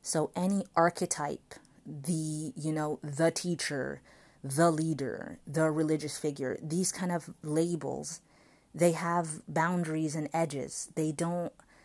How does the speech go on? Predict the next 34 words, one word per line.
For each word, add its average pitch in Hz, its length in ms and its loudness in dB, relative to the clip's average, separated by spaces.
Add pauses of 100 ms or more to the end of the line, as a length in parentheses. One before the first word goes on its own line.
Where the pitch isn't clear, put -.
(220)
and 165 160 2
they 165 120 6
tend 165 320 -2
to 175 100 -2
be 156 240 -2
absolute, 160 720 0
definite 170 500 -2
definitions. 147 880 -4 (560)
So 151 300 0
they 165 420 4
are 156 520 4
a 170 100 2
good 151 240 -2
person. - 600 -6 (280)
They 165 420 4 (140)
fear 156 460 -2
God. 143 520 2 (420)
They 165 580 4
are 156 240 6
responsible. 147 680 -2
So - 180 0
these 196 240 2
are, 202 120 2
like, 160 420 0 (260)
broad 160 600 4
kind 156 280 -4
of 147 160 -6
rules. 139 500 -2 (800)
Now, 170 260 4
what 170 240 4
about 165 520 4
the 160 100 -2
gray 156 340 0
areas? 147 640 -4